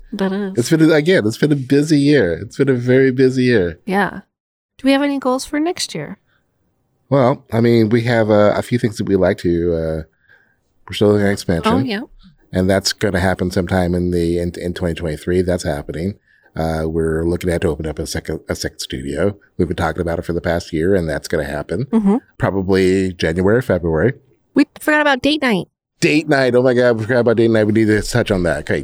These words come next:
Speaker 2: date night. So what started off as a, as an idea that we wanted to do last Valentine's Day
Speaker 1: Yeah.
Speaker 2: has now expanded.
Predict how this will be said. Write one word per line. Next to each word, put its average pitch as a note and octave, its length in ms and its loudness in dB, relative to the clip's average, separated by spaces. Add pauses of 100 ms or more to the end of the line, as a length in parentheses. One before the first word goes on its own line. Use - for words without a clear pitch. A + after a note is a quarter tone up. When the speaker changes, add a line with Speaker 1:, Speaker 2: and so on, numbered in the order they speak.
(100)
Speaker 2:
date A2+ 240 0
night. D2+ 200 -4 (180)
So B2 340 2
what C#3 140 0
started G3 260 2
off C3 220 2
as G#2+ 200 2
a, F#2 400 2 (300)
as A2+ 220 0
an A#2 100 -2
idea A2 920 2 (200)
that G#2+ 120 2
we A2 80 4
wanted A#2 260 2
to G#2 60 -2
do A2 140 2
last G2 220 0
Valentine's C#3 560 0
Day E3 380 2
Speaker 1:
Yeah. B3+ 360 -2
Speaker 2:
has A#2+ 180 0
now B2+ 200 4
expanded. A#2+ 800 0